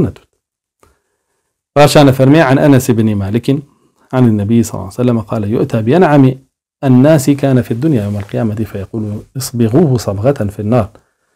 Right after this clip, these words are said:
ثم يؤتى به فيقال: يا ابن آدم، هل أصبت نعيما قط؟ هل رأيت ق-، قرة أعين قط؟ هل رأيت سرورا قط؟» فيقول: «لا وعزتك ما رأيت قط ولا سرورا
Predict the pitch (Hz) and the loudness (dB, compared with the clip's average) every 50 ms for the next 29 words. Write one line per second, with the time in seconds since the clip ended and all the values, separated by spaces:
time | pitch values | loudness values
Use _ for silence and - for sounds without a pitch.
0 | _ _ _ _ _ _ 180 175 165 151 - - - 135 127 123 123 139 - - | _ _ _ _ _ _ 0 2 4 4 2 2 2 2 2 4 4 2 2 0
1 | - - _ _ _ _ 120 117 117 117 - 135 135 135 135 135 - _ _ 160 | -8 -18 _ _ _ _ -6 -6 -6 -4 -2 -2 -2 -2 -2 -4 -8 _ _ -8
2 | 127 113 107 110 107 117 - 156 143 131 113 110 110 113 120 - _ _ _ _ | -8 -6 -6 -6 -8 -4 0 2 2 2 2 0 -4 -6 -8 -10 _ _ _ _
3 | _ _ _ _ - - 240 196 165 139 - - 170 165 - - 123 120 120 135 | _ _ _ _ -8 -4 -4 -4 -4 -6 -2 -2 -2 -2 0 -2 0 0 2 2
4 | 190 202 160 127 120 120 - - 170 170 - - 185 - - _ _ _ _ _ | 4 4 4 4 2 -2 -2 -2 -4 -4 -4 -6 -8 -8 -8 _ _ _ _ _
5 | _ _ - 175 147 135 127 - 151 147 131 120 107 - - - - _ _ - | _ _ 0 2 2 2 0 2 0 0 0 0 -6 -8 -12 -18 -18 _ _ -20
6 | _ _ 160 151 135 123 107 - - - 165 165 160 151 135 123 120 113 104 101 | _ _ -2 0 0 0 0 0 -2 0 2 2 4 4 4 4 4 2 0 -4
7 | 101 107 - - 156 156 - _ 170 170 185 - _ _ _ _ _ _ _ _ | -8 -8 -2 -2 -2 -2 -2 _ -4 -4 -4 -6 _ _ _ _ _ _ _ _
8 | _ _ _ _ - 180 180 151 135 131 123 160 156 143 131 131 117 110 - - | _ _ _ _ 2 4 4 6 4 2 4 4 2 2 2 0 -2 -2 -4 -12
9 | - - - 120 123 147 156 135 120 113 113 - - 160 156 - 156 143 - 113 | -14 -10 -8 -4 0 0 2 2 2 0 -2 -2 -2 -4 -2 -2 -6 -4 -4 -6
10 | 113 117 - 151 147 147 143 131 120 123 135 143 139 123 110 113 113 120 147 143 | -6 -4 -2 0 2 2 2 2 2 2 2 2 2 2 0 0 0 0 0 0
11 | - 120 98 - 117 110 92 90 90 87 87 95 95 - 95 - - 151 139 139 | -2 -6 -6 -4 -6 -6 -6 -8 -10 -12 -12 -14 -14 -14 -14 -10 -10 -10 -10 _
12 | - 123 110 95 90 87 - - 117 117 117 107 110 110 123 | -8 -8 -8 -8 -10 -14 -14 -12 -8 -6 -6 -6 -6 -8 -8